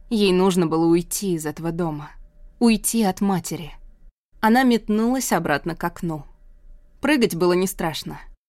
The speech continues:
Она делала это раньше, много раз. Но в этот раз она знала, что не вернется. На этот раз ее братья не найдут ее.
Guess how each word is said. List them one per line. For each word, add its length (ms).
Она 220
делала 460
это 220
раньше, 460
много 340
раз. 380
Но 260
в 60
этот 320
раз 220
она 240
знала, 380
что 240
не 160
вернется. 640
На 360
этот 280
раз 420
ее 320
братья 420
не 160
найдут 580
ее. 260